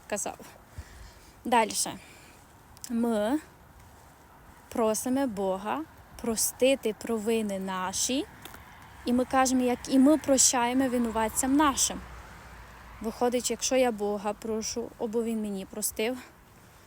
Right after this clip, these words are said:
то і я маю прощати. Якщо я маю якесь непрощення на брата, на свата, на подружку,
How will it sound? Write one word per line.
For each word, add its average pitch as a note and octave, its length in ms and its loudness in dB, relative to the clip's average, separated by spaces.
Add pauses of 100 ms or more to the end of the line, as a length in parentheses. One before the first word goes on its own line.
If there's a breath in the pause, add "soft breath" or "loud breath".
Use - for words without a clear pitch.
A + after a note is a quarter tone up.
(140 loud breath)
то G#3 120 -10
і F#3+ 300 -12
я B3+ 240 0
маю G3 240 -2
прощати. F#3 520 -10
Якщо B3+ 300 -4
я A3 300 -2
маю G#3 380 -4
якесь G#3+ 440 -4
непрощення G3+ 760 -4
на G#3+ 120 -8
брата, G#3+ 460 -2
на F#3+ 160 -8
свата, G#3+ 500 -4
на G3 120 -10
подружку, A3 720 -6